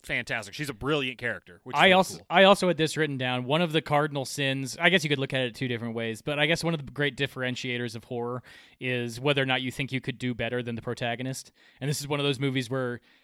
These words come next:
Speaker 2: everything the protagonist does is a pretty accurate representation of what you feel like is a good decision. So even if it doesn't go correctly for them in the long run,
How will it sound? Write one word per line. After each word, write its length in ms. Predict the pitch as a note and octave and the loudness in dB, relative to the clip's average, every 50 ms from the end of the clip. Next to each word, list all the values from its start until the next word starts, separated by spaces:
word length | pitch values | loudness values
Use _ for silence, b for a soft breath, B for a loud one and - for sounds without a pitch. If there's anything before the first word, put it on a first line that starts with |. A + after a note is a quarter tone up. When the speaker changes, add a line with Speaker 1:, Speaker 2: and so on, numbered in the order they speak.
| b b b | b b b
Speaker 2:
everything 340 | D#3 D#3 D3 D#3 C#3+ D3+ D3+ | 2 4 4 4 2 2 0
the 80 | C#3+ | 0
protagonist 480 | C3+ C#3+ C3+ C#3+ C3+ C3+ B2+ C3 A#2+ - | 0 0 0 2 2 2 2 0 -2 0
does 200 | C3+ B2+ B2+ B2 | 0 0 0 -2
is 100 | A#2 G#2+ | -4 -10
a 40 | G2+ | -10
pretty 280 | - - C#3+ B2+ B2+ | -8 -6 -6 -2 0
accurate 300 | A#2 A#2 A#2 - C3 B2 | 0 0 0 0 -2 -2
representation 640 | A#2+ A#2+ A2+ B2+ A#2 A2+ A#2 - B2+ A#2+ A#2 - B2 | -2 -2 -2 -4 -4 -4 -4 -2 -2 -2 -2 -2 -4
of 60 | A#2 | -4
what 100 | A#2+ A2+ | -4 -4
you 80 | A2+ G#2+ | -4 -6
feel 160 | - - A#2+ | -6 -6 -4
like 140 | A#2 A#2 - | -4 -4 -6
is 100 | A#2 G#2 | -8 -12
a 40 | A2+ | -10
good 180 | - - A2+ | -8 -8 -8
decision. 460 | A2 A2+ - - A#2 A2 - C3 B2+ A#2 | -8 -8 -8 -6 -6 -6 -6 -6 -8 -6
So 120 | - B2+ | -4 -4
even 160 | C3 C3 C#3 | -2 -2 -2
if 80 | C#3+ C3 | -2 -4
it 80 | B2 | -4
doesn't 320 | A2 A#2 A2+ A2 B2 A#2 A2 | -6 -6 -8 -8 -8 -10 -6
go 380 | - A#2+ A#2+ A#2+ A#2 A2+ G#2 _ _ _ _ _ _ | -4 -2 -2 -2 -2 -4 -8 _ _ _ _ _ _
correctly 480 | - - C3 A#2 - - - C#3 C3 A#2+ | -8 -6 -4 -4 -4 -6 -4 -6 -6 -6
for 240 | - - B2+ B2+ B2+ | -4 -4 -4 -4 -2
them 140 | B2+ B2+ B2 | -2 -4 -4
in 60 | A#2 | -4
the 60 | A2+ | -6
long 280 | A2 G#2+ G#2+ A2 A#2 A#2+ | -8 -8 -6 -6 -6 -6
run, 340 | A#2+ B2 B2+ B2+ C3+ C3+ | -4 -4 -4 -4 -6 -8